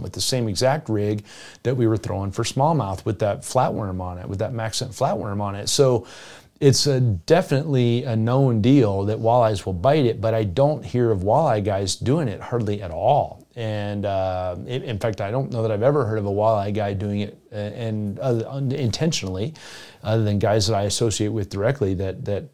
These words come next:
you know, we've all kinda learned it together. So, um, it can be a really, really good way to mix up presentation when you're fishing around other people, as, uh, you know, as far as that goes too. And ironically, we also, on my home lake and my own guiding, we run into walleyes on a somewhat regular basis while we're drop shotting for smallmouth,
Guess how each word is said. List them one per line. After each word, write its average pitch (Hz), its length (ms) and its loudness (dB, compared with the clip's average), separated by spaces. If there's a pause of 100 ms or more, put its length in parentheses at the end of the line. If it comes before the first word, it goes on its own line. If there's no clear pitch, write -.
(100)
you 107 100 -8
know, 98 60 -4
we've 98 200 -4
all 92 120 -2
kinda 92 220 -6
learned 95 220 -4
it 87 80 -8
together. 104 500 -2
So, 104 640 0
um, 98 680 -4 (100)
it 117 140 -6
can 107 120 -4
be 117 120 2
a 107 40 4
really, 131 360 4
really 127 220 6
good 113 120 4
way 110 180 6
to 101 60 2
mix 104 260 0
up - 140 -2
presentation 101 720 -2
when 98 120 -2
you're 92 100 -6
fishing 104 360 -4
around 95 240 -6
other 95 240 -4
people, 135 480 0
as, 82 160 -12 (120)
uh, 85 380 -14
you 98 140 -8
know, 92 100 -6
as 90 80 -10
far 90 180 -6
as 87 80 -8
that 87 200 -8
goes - 240 -8
too. 110 360 -2 (440)
And 113 400 -2 (120)
ironically, 131 480 4
we 127 160 8
also, 135 420 6
on 104 120 0
my 110 120 0
home 131 220 2
lake 107 180 2
and 107 80 0
my 104 100 0
own 107 160 0
guiding, 110 400 2
we 117 120 0
run 117 220 0
into 113 200 0
walleyes 98 500 0
on 98 120 -4
a 90 100 -8
somewhat 107 400 -2
regular 107 300 2
basis 101 480 0
while 104 340 2
we're 92 100 -4
drop 101 300 -4
shotting 98 300 -6
for 90 120 -12
smallmouth, 92 680 -4